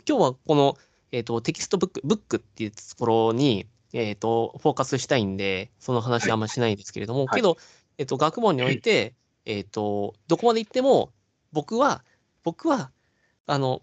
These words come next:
Speaker 1: ある一方で、テキストが読めないから、僕、オーディオブック聞くんですよ。ラジオ聞くんですよ。
Speaker 2: はいはいはいはい。
Speaker 1: うん。そっちの方がいいなって思うときは、僕、ラジオ聞いてます。ラジオ聞くし、
Speaker 2: はい。
Speaker 1: オーディオブック聞いてます。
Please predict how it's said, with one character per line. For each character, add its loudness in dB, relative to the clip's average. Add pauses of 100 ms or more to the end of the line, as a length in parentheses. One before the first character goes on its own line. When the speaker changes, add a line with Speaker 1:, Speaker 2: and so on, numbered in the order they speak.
(380)
Speaker 1:
あ 2
る 4
一 0 (160)
方 0
で、 0 (1300)
テ 2
キ -2
ス -4
ト 2
が 0
読 4
め 6
な 4
い 0
か -10
ら、 -2 (160)
僕、 -4
オ 6
ー 4
デ 2
ィ 2
オ 2
ブ -4
ッ -6
ク -18
聞 -18
く -6
ん -6
で -12
す -20
よ。 -20 (180)
ラ 4
ジ 2
オ 2
聞 -14
く -6
ん -8
で -14
す -18
よ。 -16 (960)
Speaker 2:
は 4
い 4
は 0
い -4
は -10
い -18
は -18
い。 -6
Speaker 1:
う -4
ん。 -6 (180)
そ -8
っ -2
ち -4
の 2
方 4
が 0
い 2
い 4
な 6
っ -8
て -2
思 2
う 0
と -10
き -4
は、 -2
僕、 -8
ラ 2
ジ -8
オ -10
聞 -16
い -16
て -20
ま -16
す。 -20 (100)
ラ 2
ジ -2
オ 0
聞 -18
く -8
し、 -4 (220)
Speaker 2:
は 0
い。 4
Speaker 1:
オ 4
ー 2
デ 6
ィ 6
オ 4
ブ -4
ッ -18
ク -12
聞 -20
い -20
て -20
ま -18
す。 -20